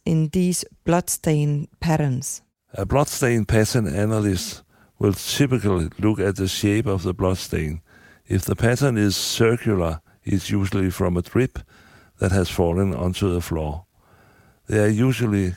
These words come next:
Speaker 2: completely round. The size of them determines at which height they have fallen from. The same goes for bloodstain on a wall, for instance. You can calculate how fast the blood was traveling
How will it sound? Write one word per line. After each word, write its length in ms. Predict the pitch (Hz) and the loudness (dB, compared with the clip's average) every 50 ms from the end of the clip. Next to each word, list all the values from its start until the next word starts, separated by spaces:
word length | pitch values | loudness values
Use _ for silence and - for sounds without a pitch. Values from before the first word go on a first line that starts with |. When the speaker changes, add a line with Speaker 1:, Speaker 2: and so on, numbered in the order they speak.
| - _ | -8 _
Speaker 2:
completely 560 | - 107 98 - - 107 107 101 98 - 110 | 2 2 2 2 2 2 0 0 0 -2 -2
round. 540 | 95 90 87 87 85 76 71 73 73 - - - _ _ _ _ _ - | -2 0 -2 -2 -2 -4 -4 -8 -10 -14 -18 -20 _ _ _ _ _ -6
The 160 | 95 95 92 | -4 -4 -2
size 320 | - 123 131 143 139 - | 0 2 0 0 2 0
of 160 | 123 117 101 | 0 0 0
them 260 | - 107 98 90 85 - _ _ | 0 -2 -2 -2 -4 -8 _ _
determines 680 | - - - - - 104 98 98 101 104 92 - - - _ - - - - - - _ _ - | -16 -14 -10 -2 0 2 2 2 0 -2 -4 -6 -12 -16 _ -20 -20 -20 -20 -20 -20 _ _ -6
at 200 | - 98 92 - | -4 -4 -4 -2
which 260 | - 113 113 - - | -2 -4 -2 -2 -4
height 360 | - - 101 101 101 101 95 | -4 -2 0 2 2 0 0
they 220 | - - 98 95 92 | -2 -2 -2 0 0
have 220 | 92 101 95 87 | 0 0 -2 -2
fallen 400 | - - - 98 95 101 95 87 | -4 -2 0 0 2 2 0 -2
from. 320 | - - 80 76 78 80 - _ - - - _ _ _ | -2 -4 -4 -4 -4 -8 -10 _ -20 -20 -20 _ _ _
The 120 | - 92 | -4 -4
same 320 | - - 110 117 123 127 117 | 0 2 2 2 2 0 0
goes 320 | - 110 107 107 113 104 | 2 2 2 2 0 0
for 180 | - - 98 90 | -2 -2 -2 -2
bloodstain 680 | - 98 101 104 - - - 101 95 92 92 92 87 | 0 -2 -2 -2 -2 -4 -4 -2 -2 0 -2 -2 -4
on 280 | 78 - - 92 95 92 | -6 -6 -4 -4 -2 -2
a 80 | 90 | -2
wall, 340 | 90 90 95 98 101 104 104 | -2 0 0 0 2 0 0
for 260 | 92 - - 90 82 | -2 -4 -4 -4 -4
instance. 480 | 78 80 78 71 - - - 71 - - - _ - - - - - - - _ _ | -2 -4 -6 -6 -8 -10 -12 -12 -12 -16 -18 _ -20 -20 -20 -20 -20 -20 -20 _ _
You 60 | - | -8
can 220 | - - 110 107 101 | -2 0 0 0 2
calculate 640 | - 110 120 117 - 117 107 95 92 90 92 - | 2 0 0 0 0 0 0 2 0 0 0 0
how 200 | 98 101 101 98 | 0 0 0 0
fast 400 | 92 - - 104 107 107 107 - | 0 0 -2 0 0 0 -2 -2
the 80 | - 90 | -4 -6
blood 260 | - - 98 98 131 | -2 -2 -2 -2 -2
was 240 | 139 107 92 87 - | -2 -6 -6 -6 -6
traveling 560 | - - 101 92 92 95 98 92 85 82 80 | -4 -2 -2 -2 -2 -2 -4 -4 -4 -6 -8